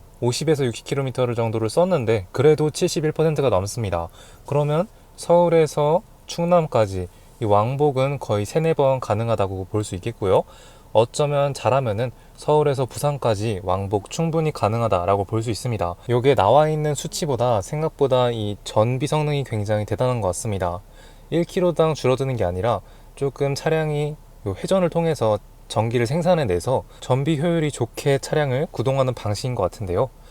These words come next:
그로 인해서 줄어드는 양이 굉장히 적은 것 같고, 실제로도 느껴져서 현재 칠십일 퍼센트에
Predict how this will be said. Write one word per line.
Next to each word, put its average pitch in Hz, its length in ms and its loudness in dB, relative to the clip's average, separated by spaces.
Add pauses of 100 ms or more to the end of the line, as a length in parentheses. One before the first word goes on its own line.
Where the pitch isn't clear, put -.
(280)
그로 156 200 2
인해서 156 420 2
줄어드는 139 520 2
양이 98 300 -2
굉장히 101 440 -4
적은 127 320 -4
것 110 120 0
같고, 143 320 -2 (260)
실제로도 165 520 0
느껴져서 107 640 0
현재 131 280 -4
칠십일 151 440 -4
퍼센트에 107 520 -2